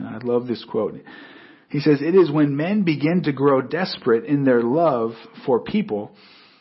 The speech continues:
when they are overwhelmed with the difficulties and blunders of humanity, that they fall back upon a wild desire to manage everything themselves.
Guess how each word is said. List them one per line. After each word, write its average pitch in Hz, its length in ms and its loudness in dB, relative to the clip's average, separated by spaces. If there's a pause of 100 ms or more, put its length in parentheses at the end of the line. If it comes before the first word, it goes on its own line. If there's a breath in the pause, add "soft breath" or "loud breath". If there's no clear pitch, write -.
(240 soft breath)
when 131 160 0
they 139 160 2
are 123 180 0
overwhelmed 156 720 2
with 139 120 -2
the 123 80 -4
difficulties 147 600 0
and 117 180 2
blunders 143 520 2
of 120 120 2
humanity, 117 680 -4 (600 loud breath)
that 110 100 -4
they 117 140 -2 (100)
fall 156 220 0
back 135 340 -2
upon 123 360 -4
a 120 100 0
wild 131 560 2
desire 123 480 2
to 120 160 -6
manage 135 500 0 (100)
everything 135 600 0
themselves. 110 760 -8